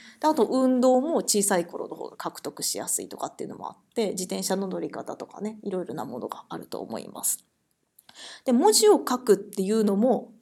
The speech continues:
まあ、小さい頃に獲得する能力の一つですね。で、えーと、ち-、今回の研究では手書きで文字を学習するということ、特に小さい子が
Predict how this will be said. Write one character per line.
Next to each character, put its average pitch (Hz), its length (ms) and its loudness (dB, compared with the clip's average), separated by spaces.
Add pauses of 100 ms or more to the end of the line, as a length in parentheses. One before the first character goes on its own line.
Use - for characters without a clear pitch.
ま 202 80 -4
あ、 - 20 -4
小 208 200 4
さ 208 160 2
い 180 60 0
頃 - 200 -10
に - 220 -20
獲 - 240 -10
得 170 200 -6
す - 140 -4
る - 180 -10
能 185 160 0
力 - 260 -8
の - 200 -12
一 180 180 -2
つ - 140 -8
で - 120 -16
す - 120 -6
ね。 208 220 -2 (520)
で、 320 320 4
え 226 200 2
ー 214 80 -8
と、 208 460 6
ち-、 - 260 2 (200)
今 311 160 2
回 240 180 6
の 185 100 -2
研 185 200 0
究 180 220 -2
で 202 120 4
は 208 360 4
手 220 160 6
書 339 160 8
き 339 200 0
で 339 140 2
文 330 220 2
字 247 160 4
を 175 100 4
学 170 320 -4
習 254 320 2
す 254 180 0
る 254 140 0
と 220 100 0
い 170 100 2
う 160 40 -6
こ - 140 -10
と、 - 200 -8
特 294 220 -2
に 190 60 0
小 311 280 2
さ 370 160 4
い 320 100 0
子 214 180 0
が 226 240 8